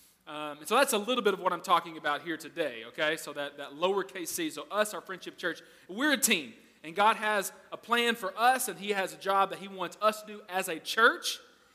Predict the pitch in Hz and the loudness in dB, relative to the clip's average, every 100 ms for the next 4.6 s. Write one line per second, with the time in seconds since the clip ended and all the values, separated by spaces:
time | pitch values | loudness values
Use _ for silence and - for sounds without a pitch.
0 | _ - 196 190 220 220 233 220 196 - | _ -8 -4 4 4 4 0 -2 -4 -6
1 | 240 233 208 175 220 311 214 180 160 151 | -2 0 0 -2 -4 -4 -2 -2 -2 -2
2 | 165 226 - - - 214 196 190 165 165 | -2 -4 -12 -20 -8 -4 0 -2 -2 2
3 | 180 175 165 180 - 185 170 165 - - | 2 2 -4 -6 -6 -12 -8 -8 -6 -6
4 | 160 - 156 151 151 | -6 -6 -8 -4 -4